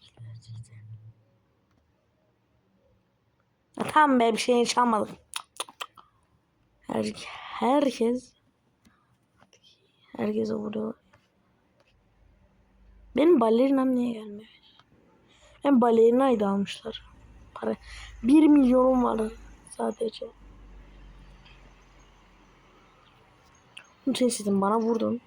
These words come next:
Bana vurdun sen. Sen bana vurdun. Bak balerin bu almış. Rrr, şimdi sinirlendim bak. Rengi alayım bak.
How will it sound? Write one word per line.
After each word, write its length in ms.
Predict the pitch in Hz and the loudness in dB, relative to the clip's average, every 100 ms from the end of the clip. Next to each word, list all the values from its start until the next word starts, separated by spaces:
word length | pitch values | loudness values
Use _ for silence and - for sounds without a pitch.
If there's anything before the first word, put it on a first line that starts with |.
| - | -6
Bana 160 | 214 233 | -2 0
vurdun 280 | 220 208 | 0 -2
sen. 320 | 190 - 220 226 _ _ _ _ | -4 -2 -4 -6 _ _ _ _
Sen 520 | - - 269 311 294 | -18 -2 0 2 2
bana 300 | 226 233 269 | 2 2 0
vurdun. 600 | 233 220 220 202 214 202 196 _ _ _ _ _ _ _ _ _ _ _ _ _ - | 0 0 -2 -2 -2 -4 -4 _ _ _ _ _ _ _ _ _ _ _ _ _ -4
Bak 180 | 254 220 | -2 2
balerin 600 | 285 302 330 359 339 254 | 4 6 6 6 6 6
bu 80 | 330 | 6
almış. 720 | 320 277 233 220 214 - - _ _ _ _ _ _ - | 6 4 2 0 -4 -12 -20 _ _ _ _ _ _ -6
Rrr, 640 | 220 214 214 208 196 202 196 | 0 2 2 2 0 -2 -8
şimdi 380 | 190 214 214 202 | -10 -4 -2 -2
sinirlendim 760 | - 196 190 190 190 190 190 | -2 -2 0 0 -2 -4 -6
bak. 80 | 190 - - - - - - - - - - - - _ _ _ - - _ - - 214 | -12 -16 -20 -20 -20 -20 -20 -20 -20 -20 -20 -20 -20 _ _ _ -20 -20 _ -20 -10 -2
Rengi 540 | 202 196 196 202 220 | 0 0 -2 -2 -2
alayım 400 | 254 240 226 220 | -2 -2 -2 -2
bak. 320 | 202 190 - | -4 -4 -8